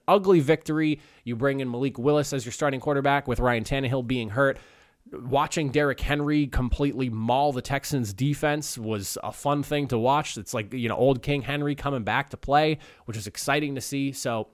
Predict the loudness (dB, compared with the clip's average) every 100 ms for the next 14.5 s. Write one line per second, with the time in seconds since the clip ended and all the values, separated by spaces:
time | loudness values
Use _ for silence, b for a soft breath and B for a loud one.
0 | -20 b b b b b -2 2 2 0
1 | -4 -2 2 2 4 4 6 6 6 4
2 | 4 6 6 4 4 4 2 2 4 4
3 | 4 4 2 2 0 0 2 2 2 2
4 | 2 2 0 -2 -2 -2 0 0 0 -2
5 | -2 -2 -2 -2 -4 -6 -6 -8 -8 -8
6 | -4 -2 -2 -4 -6 -2 -2 -2 -2 -4
7 | -2 0 0 0 -2 -2 -2 0 2 0
8 | -2 _ b b b b b _ -8 -4
9 | -2 -2 -2 -2 -2 -2 0 -2 0 0
10 | 2 -2 -2 -2 0 2 4 4 4 4
11 | 4 2 2 0 0 0 0 0 2 2
12 | 2 -2 -2 -2 -6 -6 -2 -2 -2 0
13 | 4 4 2 -2 -2 -4 -2 -2 0 0
14 | 2 2 2 0